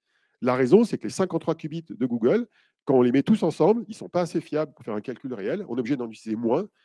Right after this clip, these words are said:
C'est des histoires de crosstalk, de fréquences, de contrôle, de micro-ondes dans les qubits, qui font qu'ils, ils sont obligés de réduire le spectre. Et là, ils sont à quinze qubits. Quinze qubits, pour info, ça tient sur un smartphone sans problème, hein.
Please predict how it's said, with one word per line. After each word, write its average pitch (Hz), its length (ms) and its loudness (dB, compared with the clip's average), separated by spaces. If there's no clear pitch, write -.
C'est - 140 -16
des 101 140 -10
histoires 110 260 -4
de 101 80 -4
crosstalk, 120 480 -2
de 95 80 -8
fréquences, 113 400 -4
de 101 80 -6
contrôle, 104 580 -2
de 92 80 -4
micro-ondes 104 640 -4
dans 92 100 -8
les 95 120 -6
qubits, 226 280 0
qui 240 100 -4
font - 140 6
qu'ils, 123 260 2
ils 120 100 0
sont 131 140 2
obligés 131 300 10
de 113 80 6
réduire 143 340 2
le 107 80 0
spectre. 220 320 4
Et 120 140 2
là, 151 80 6
ils 180 60 6
sont - 120 -8
à 117 80 -6
quinze 151 160 -6
qubits. 110 240 -8
Quinze 160 160 6
qubits, 170 280 0
pour 131 220 2
info, 170 220 4
ça 135 100 0
tient 165 140 0
sur 117 140 -6
un 104 40 -4
smartphone 151 380 -6
sans 131 120 -10
problème, 107 300 -8
hein. 107 60 -14